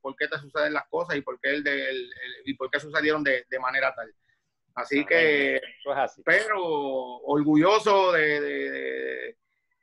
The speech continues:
Speaker 1: de ese pueblo, de esa franquicia, de mis compañeros, de verdad que, que, de verdad que cada vez que, que, que uno, ¿verdad? se encuentra alguno o se encuentra un fanático de, de Yabucoa,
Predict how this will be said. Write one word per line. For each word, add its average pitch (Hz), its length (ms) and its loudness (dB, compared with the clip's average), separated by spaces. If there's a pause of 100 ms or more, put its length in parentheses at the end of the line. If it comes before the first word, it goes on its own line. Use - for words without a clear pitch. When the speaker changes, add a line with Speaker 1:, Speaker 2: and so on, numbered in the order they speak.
(380)
Speaker 1:
de 139 120 -2
ese 165 200 0
pueblo, 175 420 2
de 156 100 -2
esa 156 140 -4
franquicia, 156 580 -2
de 143 100 -2
mis 139 140 -8
compañeros, 139 680 -4
de 135 80 -2
verdad 139 280 -2
que, 143 320 -2
que, 135 80 -6
de 120 1120 -10
verdad 127 240 -2
que 147 380 2
cada 143 220 2
vez 156 200 2
que, 147 240 2
que, 135 240 0
que 131 120 -2
uno, 147 420 -2
¿verdad? 147 320 2
se 147 120 -6
encuentra 147 420 -4
alguno 156 420 -2
o 139 280 -2
se 139 100 -8
encuentra 143 340 -6
un 147 60 -12
fanático 143 520 -2
de, 127 200 0
de 127 160 -4
Yabucoa, 131 560 0